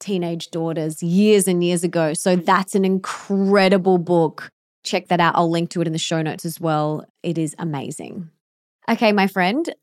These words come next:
let me hear about your day. I love hearing about people's morning routines and how you prime yourself for your day and your little rituals and things that you do throughout your whole day.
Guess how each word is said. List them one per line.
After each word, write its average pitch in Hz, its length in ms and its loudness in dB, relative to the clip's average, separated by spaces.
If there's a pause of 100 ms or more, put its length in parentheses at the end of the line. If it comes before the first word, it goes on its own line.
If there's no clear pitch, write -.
(280)
let 233 260 2
me 359 160 2
hear 240 300 0
about 185 460 2
your 175 340 2
day. 156 580 0
I 220 260 4
love 247 680 4
hearing 214 440 0
about 190 300 2
people's 196 460 0
morning 190 500 4
routines 185 720 2
and 170 240 2 (240)
how 294 380 0
you 269 260 0
prime 220 380 0
yourself 214 380 -2
for 214 60 -4
your 196 120 2
day 190 420 2
and 220 220 2
your 254 260 4
little 226 280 2
rituals 262 600 -2
and 202 240 0
things 262 240 0
that 247 140 -2
you 220 100 0
do 202 240 0
throughout 202 320 0
your 185 120 -2
whole 185 200 0
day. 160 300 -2